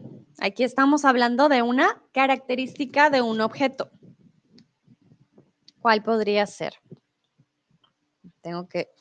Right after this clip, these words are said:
conectar mi compu, momentito. Bien. Aquí hablamos de la característica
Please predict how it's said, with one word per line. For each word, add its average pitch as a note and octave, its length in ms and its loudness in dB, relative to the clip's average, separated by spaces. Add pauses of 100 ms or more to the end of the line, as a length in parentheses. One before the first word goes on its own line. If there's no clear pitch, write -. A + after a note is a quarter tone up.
conectar G#3+ 920 -2
mi G#3 140 -8
compu, A3 720 -6
momentito. G3+ 760 -12 (3500)
Bien. B2 260 -20 (3250)
Aquí A3 260 -2
hablamos C4 480 4
de B3+ 140 4
la B3+ 180 4
característica C4 1120 0